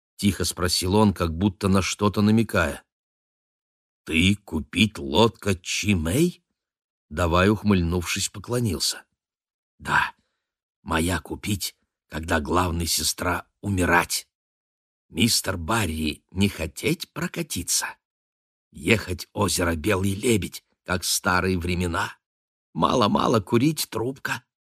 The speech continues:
взять веселый девка, делать, что хотеть.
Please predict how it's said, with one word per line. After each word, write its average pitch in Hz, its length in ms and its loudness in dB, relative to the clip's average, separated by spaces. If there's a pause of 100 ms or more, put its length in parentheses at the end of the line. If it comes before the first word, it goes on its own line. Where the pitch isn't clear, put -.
(220)
взять 113 480 -2
веселый 117 540 2
девка, - 540 -2 (560)
делать, 156 340 4
что - 220 -2
хотеть. - 640 0